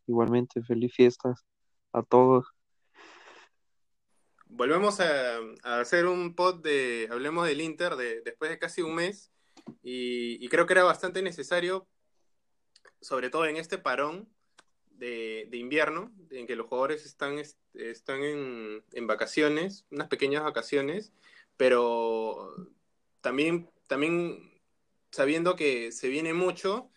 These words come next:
Speaker 2: sobre todo en el mercado, y también hacer un, un recuento del último mes que real-,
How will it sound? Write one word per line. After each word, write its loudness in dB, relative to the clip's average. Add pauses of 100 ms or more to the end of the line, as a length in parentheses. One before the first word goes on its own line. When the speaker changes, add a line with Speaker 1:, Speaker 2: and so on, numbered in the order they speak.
(340)
Speaker 2:
sobre -4
todo 0
en 0
el 0
mercado, 0 (480)
y -12
también 0
hacer 0
un, -6
un -6
recuento 0
del -6
último -2
mes -4
que 0
real-, -2